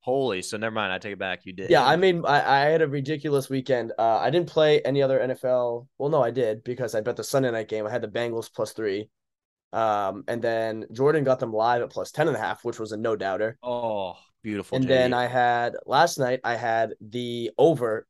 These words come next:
Speaker 2: in the Raiders-Chiefs game.
Speaker 1: Another beautiful, that one hit, right? Yeah.
Speaker 2: So we've been, we've been, we've been doing pretty good in the N F L. Uh, for, for some, for a sport that, like, I follow really closely, I, I tend to get absolutely spanked in it.
Speaker 1: Been a
Speaker 2: Uh,
Speaker 1: weird year.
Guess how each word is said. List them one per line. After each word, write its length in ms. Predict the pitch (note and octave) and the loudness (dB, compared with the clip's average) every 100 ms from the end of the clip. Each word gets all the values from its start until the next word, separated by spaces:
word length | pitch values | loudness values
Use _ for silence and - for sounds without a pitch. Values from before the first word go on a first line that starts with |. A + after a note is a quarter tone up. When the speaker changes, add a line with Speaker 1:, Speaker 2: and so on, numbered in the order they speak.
| _ | _
Speaker 2:
in 360 | - A#2 A#2 A2+ - | -8 -6 -4 -6 -10
the 240 | G#2+ A#2+ A2+ | -10 -8 -4
Raiders-Chiefs 680 | A2+ A2+ A2 - - C#3+ | -4 -2 -6 -6 -6 -6
game. 220 | - E2 _ _ _ _ | -6 -14 _ _ _ _
Speaker 1:
Another 320 | G#2+ C3+ A3 D#3+ | -4 0 0 0
beautiful, 580 | A2 G2+ - - F2+ | -2 -4 -8 -12 -8
that 140 | A2 C#3 | -4 -4
one 100 | B2+ | -4
hit, 180 | G2 G2+ | -6 -6
right? 200 | G2 C3 | -8 -8
Yeah. 140 | G2 | -4
Speaker 2:
So 80 | C#3 | -2
we've 160 | D3 D3+ | 0 6
been, 180 | E3 | 6
we've 140 | C#3+ D#3 | 6 2
been, 160 | F3+ | 4
we've 120 | E3 E3+ | 6 4
been 140 | F#3+ | 4
doing 220 | F#3 F3+ | 4 2
pretty 220 | - E3+ | 2 0
good 140 | D#3 D#3 | 4 2
in 60 | |
the 80 | C#3+ | 2
N 80 | C3 | 0
F 160 | B2+ C#3 | 0 4
L. 240 | C3 B2 | 4 4
Uh, 340 | A2 A#2 A#2 E2+ - | 2 2 0 -4 -16
for, 420 | - C#3 B2+ A#2+ - | -6 -2 -2 -2 -8
for 240 | - C3+ | -2 -2
some, 300 | C3 D#3 D3 | 2 0 0
for 160 | D3 C#3+ | 0 0
a 40 | |
sport 280 | C#3+ F3+ G#3+ | 2 4 4
that, 80 | G3 | 6
like, 220 | D3+ C3+ | 4 4
I 40 | |
follow 380 | G#2+ - A#2+ C3 | -4 2 4 4
really 240 | A2+ A#2 A#2 | 0 -4 -4
closely, 480 | A#2 A2 - C#3+ | -2 -2 0 0
I, 280 | G2 A2 F2+ | 2 2 0
I 40 | C3+ | -4
tend 240 | - D#3+ | -4 -2
to 180 | B2+ G#2+ - | -2 -4 -4
get 160 | A#2+ F#2+ | -2 -2
absolutely 360 | A#2 - A#2 | -2 -4 -6
spanked 420 | G2 - G2 A2 C#3+ | -6 -8 -8 -4 2
in 100 | D#3 | 2
it. 140 | E3+ _ _ _ _ - | 0 _ _ _ _ 2
Speaker 1:
Been 140 | C#3+ | 6
a 40 | F3 | 8
Speaker 2:
Uh, 80 | D#3+ | 8
Speaker 1:
weird 180 | E3 | 6
year. 300 | D3 B2+ - | 4 2 0